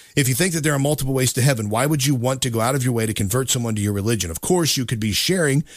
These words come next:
with an unaffiliated person who needs to choose a valid religion, noted Steve Cable, Senior Vice President of Probe Min-, Ministries, in his analysis of the data.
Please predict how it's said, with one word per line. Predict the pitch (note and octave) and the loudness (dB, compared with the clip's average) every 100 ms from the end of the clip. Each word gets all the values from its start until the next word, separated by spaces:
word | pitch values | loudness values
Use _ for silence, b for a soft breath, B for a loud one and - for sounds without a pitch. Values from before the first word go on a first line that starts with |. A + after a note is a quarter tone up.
| B B | B B
with | C3+ | 0
an | C3 | 2
unaffiliated | A#2+ A2 D3 C3 A2 G#2 | 0 0 0 2 0 0
person | A#2+ A2 A2+ | 0 0 0
who | G#2 | 0
needs | G#2+ F#2+ | -2 -2
to | G2 | -4
choose | - A2+ G2 | -2 -2 -2
a | F2+ | -2
valid | G2 F#2 | -2 -2
religion, | F2 F#2+ C3 A2 G#2 G#2 | -4 -2 0 0 -2 -2
noted | G#2 F#2+ | -2 -2
Steve | - A2+ G2+ | -4 -4 -4
Cable, | - A#2 C3+ | -2 -2 0
Senior | B2+ C3 A2 | -2 -2 -4
Vice | G2 G2+ - | -4 -4 -4
President | A2+ G2+ A#2 G2+ | -2 -2 -2 -4
of | |
Probe | - G#2+ F#2 | -4 -4 -2
Min-, | F#2+ G#2+ G#2+ | -2 -2 -4
Ministries, | A2 G#2 C#3 D#3+ - B B B B | -4 -2 -2 -4 -6 B B B B
in | B2 | 0
his | G#2+ | 0
analysis | G2+ F#2+ F#2 G#2+ G#2 | -2 -2 -2 -4 -4
of | F2+ | -6
the | |
data. | F2 F#2 G2 B2+ | -4 -2 -2 -2